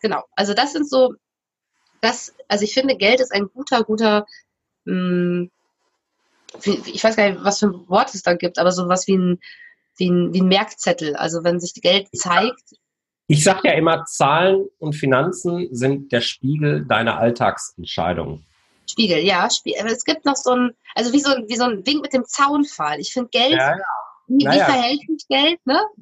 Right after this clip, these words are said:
Speaker 1: Zeigt sich
Speaker 2: Ja, ja,
Speaker 1: immer
Speaker 2: du
Speaker 1: gut
Speaker 2: siehst
Speaker 1: vorher.
Speaker 2: halt in deinen Zahlen, in deinem Kontostand, das ist ja das, was am, ganz am Ende der Kette letzten Endes steht, da siehst du halt eben, ob alles, äh, rund läuft <laughs> oder ob es
Speaker 1: Ja.
Speaker 2: irgendwo, meistens auch versteckt unter der Oberfläche,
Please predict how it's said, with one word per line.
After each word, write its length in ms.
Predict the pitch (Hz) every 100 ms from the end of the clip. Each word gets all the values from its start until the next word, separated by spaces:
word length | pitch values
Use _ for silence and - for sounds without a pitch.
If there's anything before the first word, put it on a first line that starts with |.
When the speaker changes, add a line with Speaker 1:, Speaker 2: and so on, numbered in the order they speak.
| 202 220
Speaker 1:
Zeigt 280 | 262 262 -
sich 100 | 151
Speaker 2:
Ja, 60 |
ja, 60 | 240
Speaker 1:
immer 120 | 247
Speaker 2:
du 120 | 139
Speaker 1:
gut 80 | 135
Speaker 2:
siehst 160 | 135 226
Speaker 1:
vorher. 280 | 269 294 302
Speaker 2:
halt 100 | 180
in 140 | 190
deinen 300 | - - 147
Zahlen, 440 | - 147 151 226 226
in 140 | 170
deinem 240 | 147 143
Kontostand, 640 | 143 165 233 226 - 202 208
das 100 | 175
ist 100 | 147
ja 80 | 143
das, 180 | 139 139
was 140 | 131
am, 160 | 123 120
ganz 200 | 156 -
am 120 | 214
Ende 260 | 208 202 190
der 140 | 180
Kette 240 | 190 190
letzten 340 | 180 180 - 170
Endes 240 | 160 160
steht, 280 | 151 156 151 - - _
da 140 | - 131
siehst 340 | 120 160 -
du 80 | 180
halt 200 | 170 175
eben, 220 | 165 165
ob 200 | 175 139 -
alles, 460 | 131 156 156 -
äh, 120 | 143 135 -
rund 380 | 147 120 131 147
läuft 480 | 165 370 - _ -
<laughs> 640 | 139 110 - _ _ _
oder 220 | - 151 170
ob 120 | 165
es 60 |
Speaker 1:
Ja. 60 | 247 190
Speaker 2:
irgendwo, 560 | 233 247 - 151 208
meistens 460 | 233 151 196 240 208
auch 140 | 165
versteckt 520 | - 151 - 175 -
unter 300 | 143 170 160
der 100 | 131
Oberfläche, 800 | 123 135 180 190 196 202 220 233